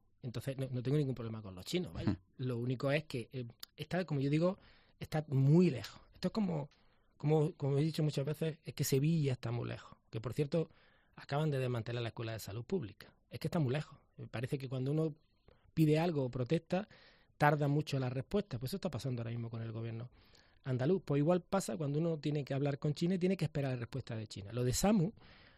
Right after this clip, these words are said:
Speaker 1: lo vivimos todos.
Speaker 2: <laughs>
Speaker 1: Eso estaba en una propuesta que había encima de la mesa por parte del equipo técnico de Granada Club de Fútbol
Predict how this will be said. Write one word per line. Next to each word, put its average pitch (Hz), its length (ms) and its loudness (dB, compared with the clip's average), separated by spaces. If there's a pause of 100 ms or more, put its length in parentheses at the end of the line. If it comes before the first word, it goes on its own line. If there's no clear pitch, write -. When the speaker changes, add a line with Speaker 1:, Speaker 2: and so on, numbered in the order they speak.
Speaker 1:
lo 123 100 2
vivimos 117 320 6
todos. 135 260 2
Speaker 2:
<laughs> - 460 -10
Speaker 1:
Eso - 180 -2
estaba 170 260 4
en 170 80 6
una 165 160 4
propuesta 156 540 -2
que 143 80 -2
había 160 160 2
encima 131 320 2
de 147 100 0
la 156 80 2
mesa 180 280 2
por - 120 -6
parte 117 260 -2
del 120 80 2
equipo 113 300 0
técnico 147 340 4
de 117 100 0
Granada 117 360 0
Club 131 140 2
de 143 80 2
Fútbol 175 380 -2